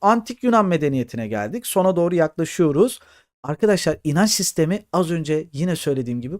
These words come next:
bunlarda da çok tanrıcılık var. Buna politeizm ya da politeist inanç diyoruz. Şimdi dikkat. <clears throat> Burayı önemseyelim. Bunlar tanrılarını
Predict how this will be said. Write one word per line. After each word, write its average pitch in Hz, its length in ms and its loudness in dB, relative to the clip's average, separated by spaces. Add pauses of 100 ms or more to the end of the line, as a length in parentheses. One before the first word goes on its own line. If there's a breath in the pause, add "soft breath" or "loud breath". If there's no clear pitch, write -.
bunlarda 165 380 0
da 117 100 -4
çok - 220 -10
tanrıcılık 98 560 -10
var. 190 220 4 (400 soft breath)
Buna 226 240 2
politeizm 175 800 2
ya 147 100 0
da 185 220 2 (140)
politeist 170 640 0
inanç 131 420 -6
diyoruz. 123 360 -4 (260 soft breath)
Şimdi 214 400 2
dikkat. 131 400 -2 (300)
<clears throat> 180 260 2
Burayı 208 240 4
önemseyelim. 165 560 2 (680)
Bunlar 196 420 4
tanrılarını 175 480 0